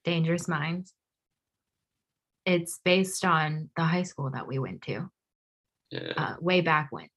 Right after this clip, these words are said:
Speaker 1: like, like, way, way back when.
Speaker 2: Five years ago.
Speaker 1: Well, no, but,
Speaker 2: Oh,
Speaker 1: like,
Speaker 2: no.
Speaker 1: it, it takes
Speaker 2: Okay.
Speaker 1: place when <laughs>
Speaker 2: We, we were in high school five years ago.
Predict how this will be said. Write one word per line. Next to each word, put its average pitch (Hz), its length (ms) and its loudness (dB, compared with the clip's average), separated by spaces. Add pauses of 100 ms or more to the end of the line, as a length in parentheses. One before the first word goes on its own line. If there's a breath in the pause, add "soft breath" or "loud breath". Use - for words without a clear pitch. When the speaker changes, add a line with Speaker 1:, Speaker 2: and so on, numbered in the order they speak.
(140)
Speaker 1:
like, 104 280 -8
like, - 240 -12
way, 85 400 -14
way 87 280 -18
back 123 240 -12
when. 101 280 -14
Speaker 2:
Five - 300 -12
years - 240 -14
ago. - 140 -20 (1700 soft breath)
Speaker 1:
Well, 170 500 8 (760)
no, 139 360 10
but, 170 120 10
Speaker 2:
Oh, 165 40 6
Speaker 1:
like, 160 140 6
Speaker 2:
no. - 220 12
Speaker 1:
it, - 100 8
it - 60 6
takes 277 260 10
Speaker 2:
Okay. - 100 0
Speaker 1:
place 233 280 12
when 240 640 10
<laughs> - 60 -6
Speaker 2:
We, - 400 8
we 151 140 12
were 147 120 12
in 117 80 6
high 113 160 4
school 110 240 -4
five 110 160 4
years 110 160 4
ago. - 80 -2